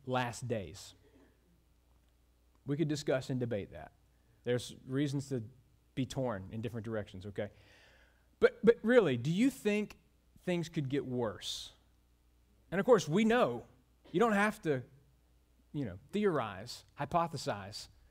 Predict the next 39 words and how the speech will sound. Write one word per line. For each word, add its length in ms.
conjecturize. 920
You 180
know, 380
based 200
on 120
the 80
past 300
year, 360
man, 140
you 80
think 240
you're 80
just 200
about 260
to 40
turn 240
the 80
corner 540
and 120
your 120
power 420
goes 260
out 300
and 160
stays 420
out. 280
Things 300
could 280
get 180
worse. 540
And 80
according 260
to 60
Daniel's 340
vision, 480
it's 260
at 240
the 80
moment 520